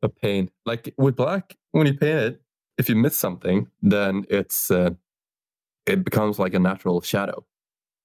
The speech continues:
Uh, but when you miss something with white, it's just like the sun is peering out between these two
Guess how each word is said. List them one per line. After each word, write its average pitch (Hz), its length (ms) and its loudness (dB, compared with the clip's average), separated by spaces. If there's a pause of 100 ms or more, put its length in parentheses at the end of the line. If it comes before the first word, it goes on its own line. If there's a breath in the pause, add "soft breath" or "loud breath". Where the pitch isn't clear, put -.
(100)
Uh, 87 240 0 (420)
but 90 160 -2
when 95 180 4
you 92 80 6
miss 90 220 6
something 92 460 -4
with 90 120 -6 (100)
white, 92 340 -2 (100)
it's - 100 -4
just 95 200 2
like 87 300 -4 (380)
the 101 80 2
sun 95 580 -4 (360)
is - 140 0
peering 95 380 0
out 90 360 -6 (240)
between 98 500 4
these 95 220 2
two 95 520 2